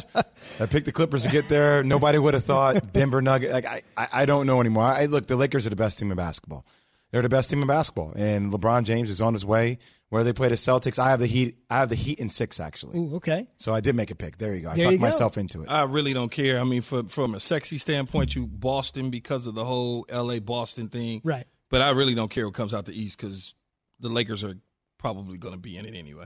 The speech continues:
Speaker 1: Love to see the renewal of basketball's best rivalry.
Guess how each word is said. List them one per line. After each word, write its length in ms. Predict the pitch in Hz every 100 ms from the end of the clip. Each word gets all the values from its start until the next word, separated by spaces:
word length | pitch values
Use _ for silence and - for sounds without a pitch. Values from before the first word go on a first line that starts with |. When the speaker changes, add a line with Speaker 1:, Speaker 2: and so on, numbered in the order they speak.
| - -
Speaker 1:
Love 180 | 165 160
to 40 |
see 140 | 143
the 100 | 160
renewal 400 | 156 160 175 170
of 80 | 151
basketball's 640 | 139 156 - 151 151 147
best 260 | 123 156 -
rivalry. 640 | 151 156 151 135 139 135